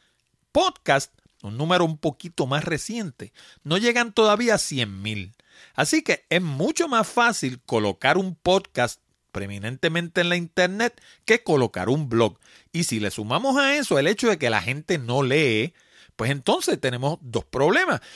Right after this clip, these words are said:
porque estamos escribiendo para un público que no lee. Y si fuéramos a analizar cada uno de los medios tradicionales, veríamos que todos hoy en día están en problemas por causa de esto mismo. Primero,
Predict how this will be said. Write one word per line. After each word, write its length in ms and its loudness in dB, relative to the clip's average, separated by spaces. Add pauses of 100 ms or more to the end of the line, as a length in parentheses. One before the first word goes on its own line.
(140)
porque 260 -2
estamos 400 0 (140)
escribiendo 920 -2
para 180 2
un 120 -4
público 680 0
que 140 -4
no 200 0
lee. 400 0 (500)
Y 100 -4
si 160 -4
fuéramos 460 0
a 60 2
analizar 760 0 (300)
cada 300 2
uno 280 2
de 60 4
los 160 2
medios 460 0
tradicionales, 680 2
veríamos 540 0
que 180 -4
todos 400 2
hoy 200 2
en 100 -2
día 160 0
están 240 -4
en 120 -6
problemas 560 0
por 200 -8
causa 300 0
de 80 -2
esto 240 -2
mismo. 380 -8 (400)
Primero, 480 2